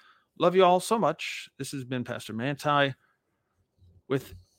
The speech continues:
Wings of the Eagle and End Time Church. By the way, if you go, there you go. If you go to end time dot church, hit merch,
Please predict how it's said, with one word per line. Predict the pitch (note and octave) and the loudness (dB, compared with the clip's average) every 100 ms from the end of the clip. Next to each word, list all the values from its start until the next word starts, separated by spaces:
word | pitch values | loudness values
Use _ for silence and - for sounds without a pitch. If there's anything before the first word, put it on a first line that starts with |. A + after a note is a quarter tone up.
| - - | -20 -4
Wings | D3+ D#3 | 2 2
of | C3+ | 2
the | D3+ | 0
Eagle | G#3 D#4+ - | 0 0 2
and | D4 D#4+ A3+ - - _ G#3+ | 4 8 6 4 -4 _ 4
End | A#3 | 6
Time | A3 F#3+ | 6 8
Church. | B3+ - - | 6 6 6
By | F#3 | 6
the | D3 | 6
way, | D3 F#3 D3 | 2 -2 -6
if | - | -12
you | E3+ | -6
go, | F#3+ G3 G3 _ _ _ _ - | -2 -2 -2 _ _ _ _ -16
there | D#3 | -8
you | C3 | -6
go. | C#3+ D#3 _ _ _ _ _ - | -6 -8 _ _ _ _ _ -12
If | C#3 | -2
you | D3+ | 6
go | E3 | 8
to | E3 | 8
end | E3 | 8
time | F#3 D#3+ C#3+ | 6 8 10
dot | D3+ C#3+ | 10 8
church, | - F3 D3 - F2+ - - - - - _ _ _ - - | 6 4 4 4 -2 -2 -6 -8 -8 -10 _ _ _ -20 -6
hit | D3 | -4
merch, | C#3+ A3+ - - - | 0 2 0 -4 -8